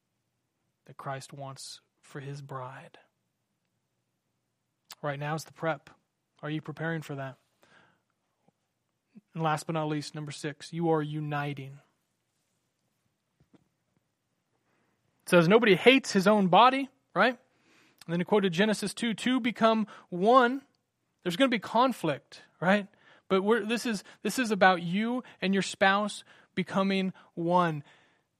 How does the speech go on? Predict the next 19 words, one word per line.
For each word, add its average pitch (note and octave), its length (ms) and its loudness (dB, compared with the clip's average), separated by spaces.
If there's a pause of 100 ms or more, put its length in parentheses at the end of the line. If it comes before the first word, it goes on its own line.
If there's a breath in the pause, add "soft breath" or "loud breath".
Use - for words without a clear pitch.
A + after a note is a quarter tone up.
(160)
There A3 300 6
will A#3+ 160 2
be, F3 340 0 (1000)
there G3 140 2
will F#3+ 180 0 (100)
always F#3+ 440 6
be C3 300 -8 (920)
opportunity E3 560 -4
for D3 160 -10
division. C3 480 -12 (2000 soft breath)
Some A#3+ 260 0
homes D#3 540 -2
are E3 100 -4
incredibly D#3 540 -2
divided. B2+ 500 -10 (1000)
You E3+ 120 -6
can C#3+ 160 -10
feel A3 340 -6
it. B3+ 220 -10